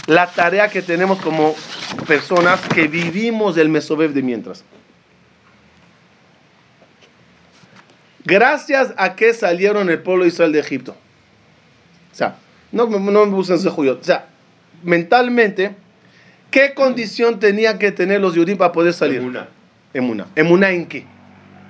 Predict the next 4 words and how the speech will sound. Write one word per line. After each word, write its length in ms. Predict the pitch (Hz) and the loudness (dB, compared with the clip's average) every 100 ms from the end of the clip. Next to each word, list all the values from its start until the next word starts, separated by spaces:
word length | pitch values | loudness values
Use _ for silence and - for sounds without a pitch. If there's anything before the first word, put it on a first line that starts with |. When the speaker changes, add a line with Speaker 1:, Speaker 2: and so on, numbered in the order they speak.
| - - - - - - - - - - - - - | -20 -20 -20 -20 -20 -20 -20 -20 -20 -20 -20 -20 -2
Speaker 1:
¿Emuná 380 | 160 175 214 226 | 0 4 2 2
en 100 | 202 | -2
qué? 240 | 185 139 - - _ _ - - _ - - - - - - - | -4 -6 -10 -20 _ _ -20 -20 _ -20 -20 -20 -20 -20 -20 -2
Emuná 680 | 160 160 156 156 175 226 | 0 2 0 2 2 0